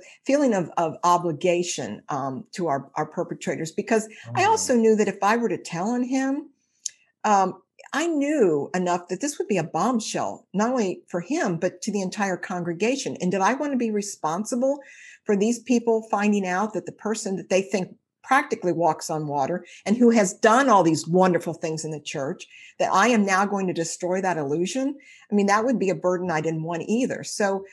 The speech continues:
Speaker 1: um, it, it, there's so many factors that go into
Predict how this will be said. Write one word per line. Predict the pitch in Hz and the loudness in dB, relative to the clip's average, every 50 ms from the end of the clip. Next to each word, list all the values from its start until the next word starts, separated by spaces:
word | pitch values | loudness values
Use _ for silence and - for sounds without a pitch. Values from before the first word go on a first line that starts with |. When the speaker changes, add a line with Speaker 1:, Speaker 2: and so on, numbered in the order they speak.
| - - - _ _ - | -20 -20 -20 _ _ -6
Speaker 1:
um, | 202 190 180 175 170 170 170 180 - _ _ _ _ _ _ _ _ _ _ _ - - _ _ _ _ _ _ _ - | -4 -2 -2 -2 -2 -4 -6 -8 -10 _ _ _ _ _ _ _ _ _ _ _ -20 -20 _ _ _ _ _ _ _ -14
it, | - - - | -12 -8 0
it, | - 254 247 - | 0 0 0 2
there's | 220 269 285 294 - - | 0 0 0 0 -2 -4
so | - - - 302 285 294 320 | -6 -4 -2 0 0 2 2
many | 330 311 277 240 | 2 2 2 2
factors | 214 - - 220 208 208 208 - 180 180 - | 2 2 2 4 4 2 2 -4 -8 -6 -4
that | 175 165 170 - | -4 -4 -2 -2
go | 185 175 170 175 | -2 -2 0 -2
into | 180 175 180 180 175 - - 190 170 160 156 151 147 | -2 -2 -4 -4 -6 -6 -4 -2 -2 -2 -2 -6 -6